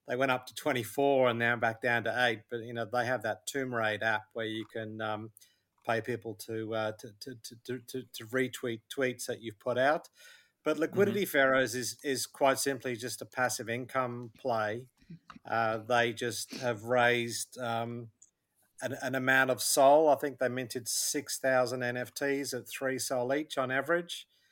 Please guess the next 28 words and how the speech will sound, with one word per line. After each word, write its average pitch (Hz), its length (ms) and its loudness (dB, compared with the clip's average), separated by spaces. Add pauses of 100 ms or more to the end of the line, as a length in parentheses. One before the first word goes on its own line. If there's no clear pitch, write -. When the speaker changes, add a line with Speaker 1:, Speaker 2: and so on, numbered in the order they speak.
(380)
Speaker 1:
Um, 120 280 2
and 123 220 -2
they're 123 80 0
using 123 340 -4
those 113 280 0
funds 120 680 -2
on 120 680 -4
A 127 160 2
M 120 100 0
Ms 139 420 0
or 123 120 -4
the, 113 320 -10
in 120 80 -8
the 120 60 -6
marketplaces. 127 800 0
Coral 123 320 0
Cube 135 400 0
they 120 180 2 (120)
initially 131 400 -6
went 131 260 0
with, 139 200 -2
then 117 160 -2
Hades 120 400 -4
Swap, 135 320 -2
and 117 120 -6
now 120 320 -2 (520)
onto 120 240 -4
Tensor. 135 760 -2